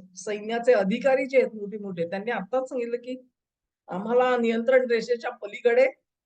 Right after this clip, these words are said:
अ, दहशतवाद्यांची लॉन्चिंग पॅड्स तयार झालेली दिसतायत असा इशाराच त्यांनी दिला. अनेक वेळेला नुसते ड्रोन येतायत आणि ते ड्रोन कदाचित फसवे ड्रोन सुद्धा असू शकतील. पण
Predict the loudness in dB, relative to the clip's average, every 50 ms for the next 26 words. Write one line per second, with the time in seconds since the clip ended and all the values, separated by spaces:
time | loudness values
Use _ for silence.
0 | _ _ _ -6 -2 0 0 0 0 0 2 2 2 2 2 2 2 2 4 2
1 | 2 2 4 4 4 2 0 -4 -6 -4 -4 -4 -6 -6 -8 -8 -4 -4 -4 -2
2 | 2 4 4 4 4 2 0 0 2 2 4 6 6 6 6 4 2 0 0 -2
3 | -2 -6 -10 -10 -12 -10 -6 -4 -4 -4 -4 -4 -8 _ -14 -6 -2 -2 -2 -2
4 | -2 -2 0 0 0 0 -2 -6 -6 -6 -4 -2 -2 -2 -2 -2 -2 -2 -4 -6
5 | -8 _ _ _ _ _ _ _ _ _ -8 -4 -2 0 0 0 0 0 2 2
6 | 4 4 2 2 0 -2 -6 -6 -2 -2 -2 -2 -2 -2 4 4 6 6 4 2
7 | 2 2 0 2 0 0 -4 -4 -6 -6 -10 -12 -10 -4 0 -2 -2 -2 -2 -14
8 | -16 -12 -8 -4 -2 -2 -2 -2 -4 -6 -4 -2 -2 -4 -4 -8 -16 _ _ -10
9 | -10 -4 2 6 8 8 8 8 4 2 0 -2 -4 -2 -2 -2 -2 -4 -6 -8
10 | -8 -8 -8 -8 -6 -6 -6 -6 -8 -16 -20 _ _ _ _ _ _ _ _ _
11 | _ 0 2 2 2 2 2 -2 -4